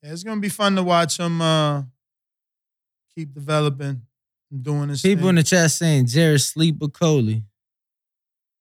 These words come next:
Speaker 1: Yeah, that's a fight I gotta watch. 'Cause, uh, I slept on Bakole. I thought that the, you know,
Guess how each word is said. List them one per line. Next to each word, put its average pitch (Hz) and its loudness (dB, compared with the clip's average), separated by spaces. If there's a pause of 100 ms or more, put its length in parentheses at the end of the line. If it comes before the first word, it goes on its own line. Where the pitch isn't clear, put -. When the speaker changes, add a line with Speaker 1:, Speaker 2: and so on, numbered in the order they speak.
(600)
Speaker 1:
Yeah, 160 2
that's 190 0
a 269 -6
fight 233 0
I 202 0
gotta 190 0
watch. - -2 (200)
'Cause, 156 2
uh, 170 2
I 175 0
slept 233 -2
on 226 -4
Bakole. 180 -2
I 175 2
thought 190 -2
that 180 0
the, 143 -10 (320)
you 196 -6
know, 151 -4